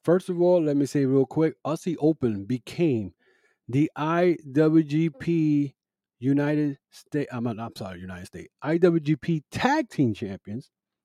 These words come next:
Again, we're live, and I, I'll be making mistakes. The I W G P Tag Team Champion by beating Hiroki Goto and Yoshihashi Bushimon. So they're becoming the first time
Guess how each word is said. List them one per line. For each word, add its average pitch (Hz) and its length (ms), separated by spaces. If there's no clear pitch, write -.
Again, 101 240
we're 101 160
live, 113 420
and 92 120
I, 95 120
I'll 107 140
be 101 160
making 98 260
mistakes. 113 420
The - 200
I 170 160
W 175 240
G 156 160
P 170 300
Tag 233 360
Team 131 240
Champion 113 460
by 113 160
beating 131 400
Hiroki 143 420
Goto 135 440
and 120 180
Yoshihashi 143 840
Bushimon. 139 640
So 123 200
they're 131 240
becoming 123 520
the 110 80
first 147 360
time 131 460